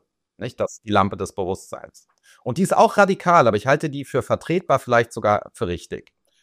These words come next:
Äh, äh, und jedenfalls müssen wir sie ordentlich durchdenken. Die geht so. Wenn es stimmt, und das würde ich jetzt verteidigen, äh, bis zum bitteren Ende,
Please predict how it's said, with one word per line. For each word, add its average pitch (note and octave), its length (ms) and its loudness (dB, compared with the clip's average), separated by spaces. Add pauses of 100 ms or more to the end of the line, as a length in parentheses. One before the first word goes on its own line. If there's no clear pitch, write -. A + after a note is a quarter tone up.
(200)
Äh, A#2 640 4
äh, - 40 2
und A#2+ 180 -4
jedenfalls E3+ 340 2
müssen C#3 220 -8
wir B2 60 -2
sie G#2+ 100 -2
ordentlich G#2+ 400 -2
durchdenken. F2 480 -6
Die G#2 100 -6
geht C3+ 220 -4
so. E2 300 -6 (920)
Wenn G#3 280 6
es - 200 -4
stimmt, A#2+ 340 2
und F2 140 0
das E3 180 2
würde F3+ 160 0
ich E3+ 80 -2
jetzt D3 160 -2
verteidigen, C3 840 0
äh, G#2+ 300 2
bis B2 200 -6
zum A#2 160 -4
bitteren G2 300 -2
Ende, F2 480 -4